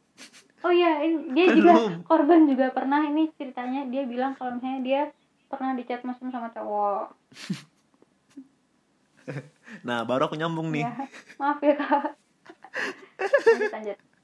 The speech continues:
Speaker 2: Gak apa, guys. Namanya pemula, guys. Kita mah, eh, kok jadi curhat sih? Oke, yang
Speaker 1: <laughs>
Speaker 2: tadi itu yang ngepap alat vital itu aku juga pernah ngerasain, cuy.
Speaker 1: Oh iya?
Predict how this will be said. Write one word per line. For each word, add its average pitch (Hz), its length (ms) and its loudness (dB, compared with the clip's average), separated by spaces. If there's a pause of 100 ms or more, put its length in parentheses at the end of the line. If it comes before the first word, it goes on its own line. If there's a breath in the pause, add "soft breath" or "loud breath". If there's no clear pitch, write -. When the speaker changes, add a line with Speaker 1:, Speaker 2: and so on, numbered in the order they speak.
(760 loud breath)
Speaker 2:
Gak 123 160 -4
apa, 127 180 -4
guys. - 540 -10 (240)
Namanya 110 320 -8
pemula, 113 320 -4
guys. 107 480 -10 (800 soft breath)
Kita 104 240 -8
mah, 120 240 -8 (400)
eh, 131 80 -12
kok 131 160 -8
jadi 117 80 -2
curhat 117 320 -8
sih? 113 80 -8 (400 loud breath)
Oke, 156 240 2
yang 151 100 0
Speaker 1:
<laughs> 320 300 2 (480)
Speaker 2:
tadi 143 320 0
itu 147 80 -4
yang 160 160 -4
ngepap 143 260 -2
alat 135 220 2
vital 139 320 0
itu 156 160 -4
aku 175 80 -4
juga 147 160 -4
pernah 143 160 -2
ngerasain, 135 400 -4
cuy. 107 240 -6 (240)
Speaker 1:
Oh 254 80 -4
iya? 220 240 -4